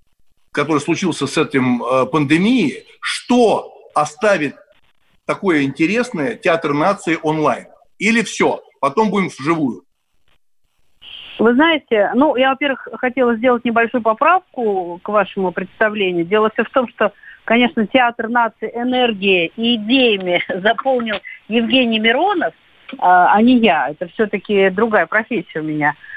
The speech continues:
Speaker 2: А, но мы, конечно, работаем как команда. Значит, что касается программы онлайн.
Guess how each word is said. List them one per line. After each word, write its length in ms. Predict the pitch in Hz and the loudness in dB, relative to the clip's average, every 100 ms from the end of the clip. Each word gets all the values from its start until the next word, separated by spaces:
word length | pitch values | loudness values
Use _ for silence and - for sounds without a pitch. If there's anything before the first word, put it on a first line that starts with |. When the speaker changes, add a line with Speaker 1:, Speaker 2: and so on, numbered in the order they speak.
| - - | -14 0
Speaker 2:
А, 300 | 165 175 175 | 2 4 2
но 320 | 190 254 330 | 2 2 4
мы, 140 | 254 277 | 2 0
конечно, 400 | 247 294 - 262 | 0 -2 -2 -2
работаем 400 | 240 226 220 196 | 0 -4 -6 -4
как 180 | 185 | -6
команда. 640 | - 202 185 147 139 117 113 | -2 0 2 0 -2 -4 -4
Значит, 240 | 170 202 | -2 -4
что 140 | - 320 | -2 0
касается 540 | 285 269 294 277 262 | 0 0 2 0 -2
программы 520 | 233 208 202 226 220 202 | -2 -2 0 0 0 -4
онлайн. 480 | 202 185 156 139 | -2 0 0 -2